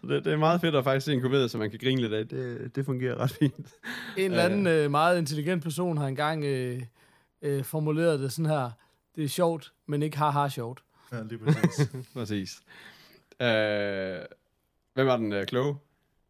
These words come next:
Speaker 2: Det ved jeg ikke. Men det var godt.
Speaker 1: Nej, han var, ja, det var meget klogt, tak.
Speaker 2: Ja.
Speaker 1: Øhm,
Speaker 2: Altså,
Speaker 1: ja.
Speaker 2: ikke klog nok
Speaker 1: Ej,
Speaker 2: til
Speaker 1: så
Speaker 2: at
Speaker 1: den
Speaker 2: huske,
Speaker 1: kan
Speaker 2: hvem han var, men
Speaker 1: Ah, nej, altså.
Speaker 2: det var klogt, men ikke sådan huske klogt.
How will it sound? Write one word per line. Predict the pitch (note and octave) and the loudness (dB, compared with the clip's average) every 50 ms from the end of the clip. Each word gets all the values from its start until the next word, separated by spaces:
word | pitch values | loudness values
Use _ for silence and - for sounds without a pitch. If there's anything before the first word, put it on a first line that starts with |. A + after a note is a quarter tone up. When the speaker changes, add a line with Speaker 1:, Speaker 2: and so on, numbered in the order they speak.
| _ _ _ _ _ - | _ _ _ _ _ -12
Speaker 2:
Det | C#3 C#3+ | -10 -8
ved | F#3 F#3 | -8 -8
jeg | A2 - | -8 -10
ikke. | - C3 - _ _ _ _ _ _ _ _ _ _ _ | -14 -20 -20 _ _ _ _ _ _ _ _ _ _ _
Men | - D#3+ D3+ | -8 -6 -6
det | C#3+ A#2 | -6 -6
var | C3+ B2+ C3+ - | -6 -8 -10 -10
godt. | - D#3+ _ _ - - _ _ _ _ _ _ _ _ _ | -12 -14 _ _ -20 -20 _ _ _ _ _ _ _ _ _
Speaker 1:
Nej, | - G2 G2+ | -12 -8 -6
han | G2 F#2 | -6 -4
var, | G2 G2 G2+ | -4 -4 -6
ja, | G2+ G2+ A#2 A#2 D3+ C#4 D#4+ C#4 G#3+ G#3+ | -6 -8 -8 -8 -6 -6 -6 -6 -6 -6
det | G#3 F#3+ | -6 -6
var | F#3+ F#3+ | -8 -8
meget | F#3+ G3 G3+ F#3+ | -8 -6 -8 -6
klogt, | D#3 D3+ C#3+ C#3 - _ _ - | -6 -6 -8 -8 -12 _ _ -14
tak. | A2 A2 A#2+ - _ - - - - - C#4 C4 - _ _ - | -14 -14 -14 -14 _ -20 -20 -16 -14 -12 -12 -14 -16 _ _ -6
Speaker 2:
Ja. | A2+ A2 G#2 G#2 G2+ | -4 -2 -2 -2 -4
Speaker 1:
Øhm, | G2 G2 F#2+ G2 | -6 -8 -6 -4
Speaker 2:
Altså, | D3 D3+ E3 | -2 0 2
Speaker 1:
ja. | E3+ G3 | 2 2
Speaker 2:
ikke | - D#3 | 2 2
klog | G#3 G#3+ G3+ E3 | 2 4 4 6
nok | D#3 - | 6 4
Speaker 1:
Ej, | C#3+ | 4
Speaker 2:
til | D#3 | 4
Speaker 1:
så | E3 | 4
Speaker 2:
at | D#3+ | 4
Speaker 1:
den | F#3+ G3+ | 4 4
Speaker 2:
huske, | F#3 D#3+ | 2 2
Speaker 1:
kan | - - | -2 -2
Speaker 2:
hvem | C#3+ B2+ | -4 -4
han | B2+ B2+ | -4 -4
var, | B2 B2 C#3+ D3 _ - - | -4 -4 -6 -6 _ -16 -16
men | - D3 C#3 C#3 C3 _ _ _ _ - - - | -14 -14 -14 -14 -16 _ _ _ _ -14 -2 0
Speaker 1:
Ah, | C3 C3+ | 2 2
nej, | A#2+ G2+ F#2+ | 2 2 0
altså. | E2+ - - - | -4 -6 -6 -2
Speaker 2:
det | E3+ E3+ | 0 0
var | D#3+ D3+ | 2 2
klogt, | - - A#3 B3 A#3 F#3 D3 C#3 | 2 4 6 8 8 6 4 0
men | D#3 D#3 | 0 0
ikke | D#3 F3 F3+ - | 0 0 0 -2
sådan | F3+ F3 D3+ | -2 0 0
huske | D#3 F#3+ G3+ - - C#3+ A#2 A2 _ _ _ _ - | 0 0 -2 -2 -6 -8 -8 -8 _ _ _ _ -12
klogt. | - D#3 C#3 C3+ C3 | -8 -6 -6 -6 -8